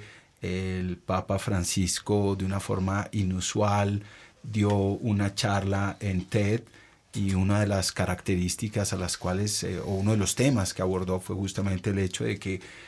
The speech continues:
eh, el poder vuelve soberbia a la gente, la vuelve arrogante. Y entonces necesitamos gente humilde, necesitamos gente consistente,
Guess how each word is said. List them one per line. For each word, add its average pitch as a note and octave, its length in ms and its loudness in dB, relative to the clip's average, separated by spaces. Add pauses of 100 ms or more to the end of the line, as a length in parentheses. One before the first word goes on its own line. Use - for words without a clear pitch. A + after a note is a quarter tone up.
(280)
eh, F#2 500 2
el G#2+ 160 2
poder G#2 680 4 (300)
vuelve A#2+ 480 6
soberbia G2+ 540 2
a G#2+ 40 -2
la G#2+ 80 0
gente, A#2+ 520 2
la F2+ 80 0
vuelve G2 260 0
arrogante. G#2 640 0 (500)
Y A#2 60 0
entonces G#2+ 240 4
necesitamos A#2+ 640 4
gente A#2+ 480 4 (240)
humilde, G#2+ 560 6 (280)
necesitamos A2 600 4
gente C#3+ 560 4 (340)
consistente, G#2 1300 4